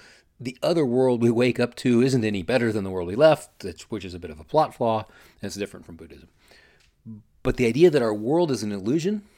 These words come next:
and that we need avatars like Neo and Trinity and Morpheus to lead us out of the illusion, that's a very Buddhist idea. At one point, Morpheus calls the Matrix a prison of the mind.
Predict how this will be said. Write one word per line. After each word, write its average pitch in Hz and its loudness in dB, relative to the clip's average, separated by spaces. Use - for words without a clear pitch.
and 107 -10
that 98 -12
we 113 -6
need 117 -4
avatars 151 -4
like - -10
Neo 120 -2
and 98 -16
Trinity 113 -4
and 92 -10
Morpheus 107 -6
to 107 -6
lead 156 -4
us 160 -2
out 131 -2
of 104 -4
the 110 -6
illusion, 107 -6
that's 82 -20
a 90 -16
very 90 -10
Buddhist 85 -20
idea. - -20
At 123 -6
one 147 0
point, 110 0
Morpheus 113 -2
calls 120 -2
the 107 -8
Matrix 101 -6
a 110 -8
prison 135 -4
of 101 -12
the 101 -4
mind. 87 -10